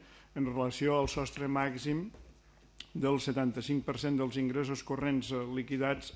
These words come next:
en termes consolidats. Si això fos així i donat el marge pressupostari, o sigui, si realment s'acabés incorporant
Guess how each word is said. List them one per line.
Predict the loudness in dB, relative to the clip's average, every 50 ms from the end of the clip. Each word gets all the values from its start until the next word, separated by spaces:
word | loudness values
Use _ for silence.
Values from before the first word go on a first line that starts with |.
| -4 -2
en | -2 0 0
termes | 0 0 0 0 0 0 -2 -2
consolidats. | -2 -2 -2 -2 -4 -4 -2 -2 -2 -2 -4 -4 -6 -10
Si | -6 -2 0 0
això | 0 2 2 2 2 2
fos | 0 -2 -2 0 0
així | 0 -2 -2 -2 -2 -2 -2 -2 -2 -4 -4
i | -4
donat | -2 -2 0 0 0 -2 -2 -4 -6
el | -4 -2 0
marge | 0 2 2 2 0 0 -2 -2 -4
pressupostari, | -4 -6 -8 -8 -8 -10 -10 -10 -12 -8 -4 -2 -2 -2 -2 -4
o | -8 -12 -18 -20 -20 -20 -18
sigui, | -14 -14 -12
si | -8 -4 -4
realment | -2 2 2 4 4 4 2 2 0 0 -2 -2 -2
s'acabés | -2 -2 -2 0 0 2 2 2 2 2
incorporant | 0 0 0 0 -2 -2 -4 -4 -2 -2 0 -2 -2 -4